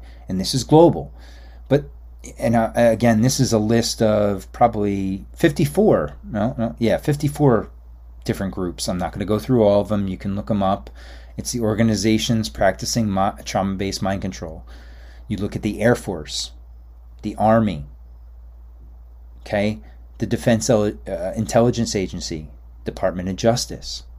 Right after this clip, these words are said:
the F B I. You look at, um, things like the Ca-, Catholic Church,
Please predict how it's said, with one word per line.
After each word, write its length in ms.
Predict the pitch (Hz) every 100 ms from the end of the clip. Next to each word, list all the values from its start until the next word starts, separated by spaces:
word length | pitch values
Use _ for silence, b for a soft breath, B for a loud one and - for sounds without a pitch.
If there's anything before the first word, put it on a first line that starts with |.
| - - -
the 140 | 78
F 180 | 95 -
B 160 | 95
I. 360 | 92 127 160 143 - - - - - - - - - - -
You 160 | 113
look 280 | 104 104 -
at, 300 | 87 82 - b b b -
um, 560 | 92 87 85 82 80 - - - - - - - - - -
things 220 | - 101
like 120 | 98 92
the 80 |
Ca-, 300 | - - 90 - -
Catholic 360 | - 104 - 104
Church, 500 | - 151 143 - -